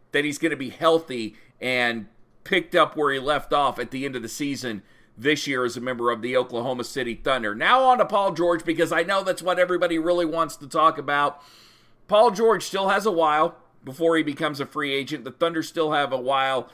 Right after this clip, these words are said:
in the recruiting process, which I guess Sam Presti could be talking to his agent, or if he's not talking directly to his agent, then guys can be out talking to each other and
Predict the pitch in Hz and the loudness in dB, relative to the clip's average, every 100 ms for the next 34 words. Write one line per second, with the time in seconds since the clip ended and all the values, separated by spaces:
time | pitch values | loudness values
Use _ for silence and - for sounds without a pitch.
0 | _ _ _ _ 160 160 147 131 - 175 | _ _ _ _ 0 0 0 -4 -2 0
1 | 160 135 - 131 117 - 117 135 165 165 | 0 -2 -4 -2 -2 -2 -6 -6 -6 -4
2 | 147 320 370 - 196 180 131 - 151 147 | -4 -6 -12 -10 -8 -8 -8 -2 -2 -2
3 | - 113 98 - - _ _ _ _ _ | -6 -8 -8 -16 -20 _ _ _ _ _
4 | _ _ _ _ _ _ _ _ 156 190 | _ _ _ _ _ _ _ _ -2 0
5 | 233 208 220 220 226 214 208 202 170 190 | -2 0 2 2 0 -6 -2 -2 -2 -4
6 | 196 196 190 175 165 165 165 160 135 123 | -4 -4 -4 -4 0 4 6 6 2 -4
7 | 190 196 190 165 190 180 180 165 170 180 | -10 -4 -4 0 -2 -2 -4 0 0 0
8 | 180 185 175 - _ _ _ - 190 180 | -2 -4 -6 -14 _ _ _ -8 0 0
9 | - 175 185 170 190 160 160 147 135 143 | 0 -2 -4 -4 -8 -4 -4 -4 -4 -4
10 | 165 180 185 165 - 165 170 170 165 170 | 0 0 0 -4 -10 -8 -4 -4 -4 -4
11 | 165 170 180 170 139 - 190 185 180 175 | -4 -4 -4 -4 -4 -4 -2 0 0 0
12 | 156 139 139 131 127 | -2 -6 -6 -4 -4